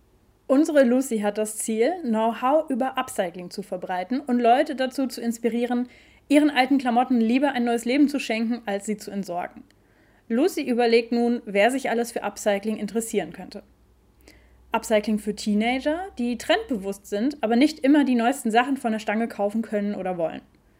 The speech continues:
Mütter, die Schwangerschafts-, Still- und Babysachen brauchen.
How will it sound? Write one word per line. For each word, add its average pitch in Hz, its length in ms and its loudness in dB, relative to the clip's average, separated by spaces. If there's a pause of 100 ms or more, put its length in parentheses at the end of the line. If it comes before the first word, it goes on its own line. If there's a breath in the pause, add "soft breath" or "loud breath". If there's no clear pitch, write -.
(300 soft breath)
Mütter, 311 500 2
die 214 160 -2
Schwangerschafts-, 269 840 -4
Still- 240 360 2
und 240 180 -2
Babysachen 214 540 -2
brauchen. - 340 -12